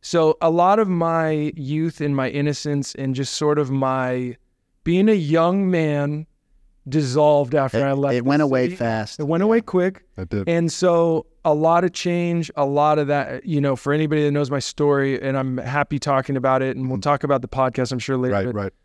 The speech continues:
Speaker 1: I wanna, you know, suicide, uh, a, a suicide happened in my life with the girl that I was dating in New Orleans, and,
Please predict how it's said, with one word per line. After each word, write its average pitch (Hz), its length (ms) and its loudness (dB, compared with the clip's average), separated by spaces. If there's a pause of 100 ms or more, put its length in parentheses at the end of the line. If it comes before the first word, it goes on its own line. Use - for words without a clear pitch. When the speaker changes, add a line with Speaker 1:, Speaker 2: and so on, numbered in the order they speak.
(340)
Speaker 1:
I 135 80 0
wanna, 147 380 0 (600)
you 151 160 -2
know, 139 280 -2 (100)
suicide, 156 880 2 (300)
uh, - 20 -10
a, 139 640 -2 (120)
a 139 100 -4
suicide 165 440 0
happened 160 380 2
in 156 80 0
my 143 140 0
life 135 400 -2
with 135 200 -4
the 139 120 0
girl 127 300 0
that 135 100 2
I 135 80 2
was 123 180 -4
dating 131 440 0
in 131 180 0
New 123 80 -2
Orleans, 135 380 0
and, 123 180 -2